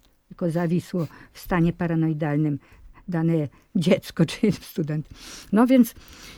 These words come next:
więc, y, a on mówi do mnie tak, a bo on się przedstawił, że on jest z panu, Polska Akademia Nauk, i że oni właśnie, y, właśnie badają te rzeczy. I mówi tak:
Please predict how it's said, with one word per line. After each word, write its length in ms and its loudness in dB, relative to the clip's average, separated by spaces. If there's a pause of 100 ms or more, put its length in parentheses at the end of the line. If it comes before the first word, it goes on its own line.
więc, 380 6
y, 260 6 (180)
a 60 0
on 160 8
mówi 200 6
do 120 8
mnie 160 12
tak, 320 0 (300)
a 80 -4
bo 80 2
on 80 6
się 100 0
przedstawił, 380 0
że 80 2
on 80 6
jest 160 2
z 120 -16
panu, 520 0 (480)
Polska 340 -8
Akademia 400 -2
Nauk, 480 -4 (1000)
i 220 8
że 240 6
oni 580 10
właśnie, 800 4 (480)
y, 520 2
właśnie 320 2
badają 560 6
te 140 -2
rzeczy. 500 0 (480)
I 80 6
mówi 240 10
tak: 280 4